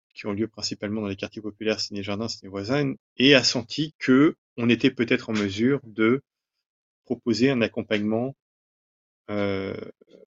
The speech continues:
culturel, cinématographique à ce public, puisque, euh, on n'est plus dans l'accueil d'urgence extrême des années quatre-vingts avec, euh, on a, on va ramasser des sans-abri dans la rue, on leur dit, « Bah, venez, il y a un gymnase, venez dormir, et puis, euh,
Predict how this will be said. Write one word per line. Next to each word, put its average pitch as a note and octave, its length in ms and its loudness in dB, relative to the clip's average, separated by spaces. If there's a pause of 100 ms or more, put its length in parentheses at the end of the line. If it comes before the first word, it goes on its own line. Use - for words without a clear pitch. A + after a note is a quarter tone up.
(300)
culturel, A2+ 580 2
cinématographique A2+ 760 -2
à G#2 60 -2
ce - 160 -8
public, A2+ 640 -2 (560)
puisque, - 300 -6
euh, G#2+ 840 2
on G#2+ 120 -6
n'est G#2+ 100 0
plus B2+ 160 -4
dans A#2 120 2
l'accueil G#2 340 2
d'urgence A2 500 -2
extrême A2 600 0
des G2+ 180 -4
années G2+ 140 -2
quatre-vingts G#2+ 640 -2
avec, G2+ 420 -6
euh, F#2+ 340 -6 (520)
on G2+ 140 -4
a, G2+ 160 2
on G2+ 300 -4
va G#2 140 2
ramasser G#2 400 -2
des G#2+ 100 2
sans-abri G#2 420 -4
dans G#2 120 -2
la G2+ 120 2
rue, A2+ 220 0
on A2 60 -2
leur G2 180 -4
dit, « A2 160 -6
Bah, G2 240 -2
venez, G#2 180 -2
il G#2+ 60 0
y G2+ 60 -2
a G2 60 0
un F#2+ 40 -4
gymnase, G2+ 420 0
venez G2+ 180 -2
dormir, G#2 460 -2
et G2 60 -6
puis, G2+ 300 -4
euh, F#2+ 180 -2